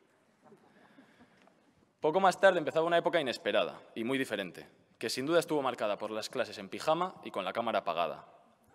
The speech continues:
Tras ese cuatrimestre, que igual es mejor olvidar, conseguimos llegar a cuarto. Este último curso ha estado marcado por las clases más llenas de lo habitual, por todos los Erasmus que se quedaron por el camino y, cómo no, por las mascarillas y las P C R aleatorias.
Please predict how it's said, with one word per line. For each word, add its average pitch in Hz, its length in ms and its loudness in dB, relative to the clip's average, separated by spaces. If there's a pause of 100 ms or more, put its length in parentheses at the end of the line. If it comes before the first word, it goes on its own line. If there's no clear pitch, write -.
(1040)
Tras 127 240 0
ese 180 140 2
cuatrimestre, 180 680 4 (340)
que 120 100 -8
igual 127 220 4
es 131 80 -4
mejor 131 260 0
olvidar, 123 440 2 (220)
conseguimos 139 460 -4
llegar 156 180 4
a 107 80 2
cuarto. 90 360 -6 (800)
Este 160 220 -2
último 202 240 0
curso 190 160 -2
ha 180 40 -4
estado 185 200 4
marcado 170 340 4
por 117 120 -4
las 117 140 -2
clases 147 240 -4
más 139 180 -6
llenas 147 220 -4
de 110 60 -4
lo 95 60 0
habitual, 90 480 -4 (840)
por 123 140 0
todos 180 180 6
los 180 140 2
Erasmus 180 320 4
que 135 100 -4
se 127 80 -6
quedaron 143 200 0
por 131 100 0
el 104 80 0
camino 95 380 -6 (160)
y, 117 80 -10
cómo 151 200 -4
no, 175 120 0
por 139 100 -4
las 107 140 -4
mascarillas 117 440 -2
y 113 40 -10
las 95 140 -4
P 123 100 -4
C 127 100 -6
R 131 180 0
aleatorias. 80 600 -6